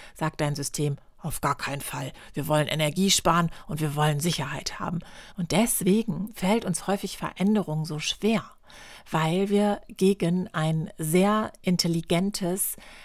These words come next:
Jahrtausende altes System anarbeiten, wenn wir in die Veränderung gehen.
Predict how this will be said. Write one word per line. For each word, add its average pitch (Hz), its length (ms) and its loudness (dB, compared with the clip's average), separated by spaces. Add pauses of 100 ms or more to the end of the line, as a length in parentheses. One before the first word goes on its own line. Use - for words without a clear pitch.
(260)
Jahrtausende 202 1120 4
altes 165 520 -2
System 180 640 2
anarbeiten, 160 960 -2
wenn 156 160 2
wir 147 120 -2
in 143 140 -4
die 139 80 -4
Veränderung 151 600 -8
gehen. 202 260 -14